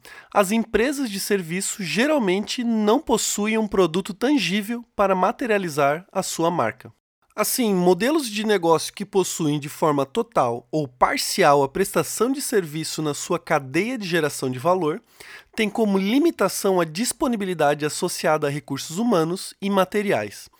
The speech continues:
além de depender da participação ou presença do cliente para que a transferência de valor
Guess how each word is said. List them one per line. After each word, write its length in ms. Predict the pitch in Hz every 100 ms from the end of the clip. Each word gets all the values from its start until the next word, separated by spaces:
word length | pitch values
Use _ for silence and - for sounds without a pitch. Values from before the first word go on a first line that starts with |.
| - - - -
além 280 | 156 175
de 120 | 208 196
depender 500 | 196 196 180 170 165
da 100 | 156
participação 920 | - 240 - - 208 180 - 165 151
ou 120 | 151
presença 560 | 208 214 165 175 170
do 100 | 180
cliente 520 | 185 247 175 175 - -
para 200 | 196 175
que 140 | 185
a 40 |
transferência 760 | 175 202 262 - 294 185 185 190
de 60 | 185
valor 400 | 185 160 151